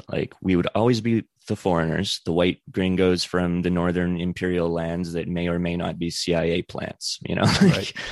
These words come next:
Speaker 2: right, right.
Speaker 1: Like, even if we all got citizenships and learned language perfectly and went to every community barbecue, like, that would always be a factor.
Speaker 2: Hmm.
Speaker 1: And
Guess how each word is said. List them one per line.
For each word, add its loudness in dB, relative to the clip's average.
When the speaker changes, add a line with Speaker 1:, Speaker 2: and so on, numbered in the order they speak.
Speaker 2:
right, 4
right. 2
Speaker 1:
Like, 2
even 4
if 2
we 4
all 4
got 4
citizenships 0
and -2
learned 0
language -2
perfectly -2
and -2
went -4
to -4
every -2
community -2
barbecue, -2
like, -4
that -6
would -8
always 4
be 0
a 0
factor. -6
Speaker 2:
Hmm. -2
Speaker 1:
And 2